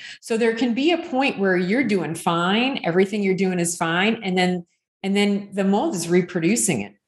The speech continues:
you know, thousands of mold spores a day if they are being fed. The same thing could be true of, it could be a deck attachment. It could be poor window flashing. Um,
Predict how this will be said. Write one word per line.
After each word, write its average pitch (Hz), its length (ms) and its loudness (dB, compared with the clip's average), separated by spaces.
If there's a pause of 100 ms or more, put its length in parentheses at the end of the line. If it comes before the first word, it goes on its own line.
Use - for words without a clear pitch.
(260)
you 175 60 4
know, 143 100 0
thousands 185 560 0
of 160 100 0
mold 160 220 0
spores 151 380 0
a 156 40 -4
day 180 360 0
if - 220 -4
they 160 280 0
are 165 160 -2
being 165 300 2
fed. - 420 -2 (1040)
The 170 60 0
same 180 260 0
thing 175 140 -2
could 185 100 2
be 175 100 2
true 175 380 0
of, 165 240 0 (320)
it 170 60 -6
could 165 80 -4
be 165 120 4
a 143 100 -8
deck 170 260 -2
attachment. 156 560 -2
It 123 80 -2
could - 100 -4
be 170 100 2
poor 170 360 -2
window 170 320 0
flashing. 151 760 0 (400)
Um, 151 440 0